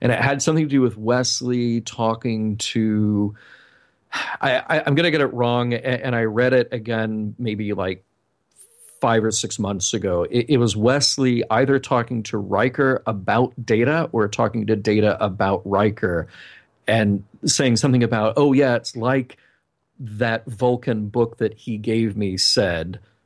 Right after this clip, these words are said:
blah, blah, blah." And there's some <laughs> lesson to be learned from that. Um, but I found it, a-, and, and I didn't have it scanned yet to go up on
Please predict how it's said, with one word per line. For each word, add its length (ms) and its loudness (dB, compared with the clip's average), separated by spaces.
blah, 340 2
blah, 240 0
blah." 300 0
And 100 0
there's 260 0
some 320 -2
<laughs> 40 -8
lesson 500 0
to 120 -2
be 140 0
learned 460 0
from 320 -2
that. 260 -4
Um, 580 4
but 320 2
I 80 4
found 360 0
it, 160 -12
a-, 240 -2
and, 220 0
and 180 -2
I 80 2
didn't 320 -2
have 200 0
it 120 -6
scanned 580 -2
yet 300 -4
to 120 -2
go 220 2
up 200 0
on 380 -2